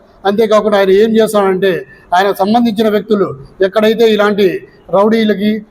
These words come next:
అదేవిధంగా దౌర్జన్యాలకు పాల్పడతారో అలాంటి వారిని అందరినీ రెచ్చగొట్టి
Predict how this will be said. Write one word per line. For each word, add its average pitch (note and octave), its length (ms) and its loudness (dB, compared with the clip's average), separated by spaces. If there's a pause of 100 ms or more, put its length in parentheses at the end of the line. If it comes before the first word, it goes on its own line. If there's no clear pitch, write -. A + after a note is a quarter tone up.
(200)
అదేవిధంగా G3+ 720 2 (520)
దౌర్జన్యాలకు G#3 580 0
పాల్పడతారో G3 600 2
అలాంటి F#3+ 400 -2
వారిని G#3+ 280 2
అందరినీ G3+ 240 -2
రెచ్చగొట్టి G3+ 640 -2